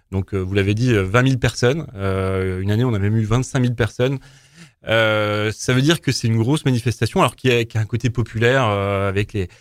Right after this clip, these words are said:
voilà, la fête foraine comme on les aime. Et si bien que la fête de l'escargot, c'est pour les, les enfants, euh,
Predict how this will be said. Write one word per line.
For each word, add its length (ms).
voilà, 140
la 60
fête 220
foraine 380
comme 180
on 60
les 200
aime. 140
Et 140
si 400
bien 200
que 140
la 380
fête 180
de 80
l'escargot, 500
c'est 160
pour 180
les, 180
les 160
enfants, 500
euh, 60